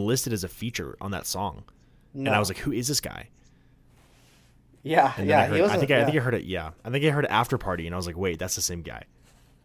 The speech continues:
Speaker 2: Yeah. After
Speaker 1: Yeah.
Speaker 2: Party went crazy on TikTok, too, remember?
Speaker 1: Yep, it did. Like, tw-, like, before covid, like, just before.
Speaker 2: Mm-hmm.
Speaker 1: Dude, that was crazy. I remember that song, like, it was, like, around the time we had that tournament in Reading.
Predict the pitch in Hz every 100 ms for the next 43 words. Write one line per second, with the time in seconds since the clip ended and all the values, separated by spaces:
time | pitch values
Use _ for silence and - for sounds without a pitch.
0 | _ _ _ 123 117 98 - - _ _
1 | - 131 143 170 170 170 147 117 139 127
2 | 120 110 113 110 113 113 - 113 117 117
3 | 120 _ _ _ _ _ _ _ - 95
4 | - _ - 92 - 87 80 - _ -
5 | 92 - - 107 101 104 92 101 - 92
6 | 95 98 - 95 101 - - 90 95 -
7 | _ - - - - 151 117 151 147 -
8 | - - _ _ _ _ _ - 92 85
9 | 82 - 85 87 90 - 87 85 90 113
10 | 139 156 143 - 117 113 95 92 - -
11 | - - - _ _ - _ _ _ _
12 | 139 131 151 127 127 123 113 110 104 104
13 | 95 - 98 92 90 87 90 82 76